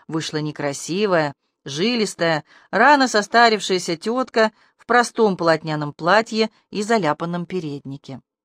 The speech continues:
«Ты, что ли, новая работница?» Девочка безмолвно кивнула. «Пошли!» Хмуро, думая о чём-то своём, велела жонка.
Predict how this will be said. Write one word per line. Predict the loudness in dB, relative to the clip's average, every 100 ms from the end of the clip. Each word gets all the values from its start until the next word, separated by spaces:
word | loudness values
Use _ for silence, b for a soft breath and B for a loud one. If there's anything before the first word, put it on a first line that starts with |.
| _ _ _ _ _ _ _
«Ты, | -2 -2
что | 2 0
ли, | 2
новая | 2 4 6
работница?» | 6 4 0 -6 -10 -14 -14 -16 _ _ _ _ _ _ _ _ -8
Девочка | -2 -2 -2 -4 -4
безмолвно | -4 -6 -4 -4 -4 -4
кивнула. | -6 -6 -6 -6 -6 -10 _ _ _ _ _ _ _ _
«Пошли!» | -2 0 0 0 0 0 -6 _ _ _ _ _
Хмуро, | -8 -2 2 4 6 4 2 _ _
думая | -6 -2 2 2
о | 2
чём-то | -2 -6
своём, | -6 -6 -4 -2 -2
велела | -2 -2 -2 -4
жонка. | -4 -4 -4 -6 -8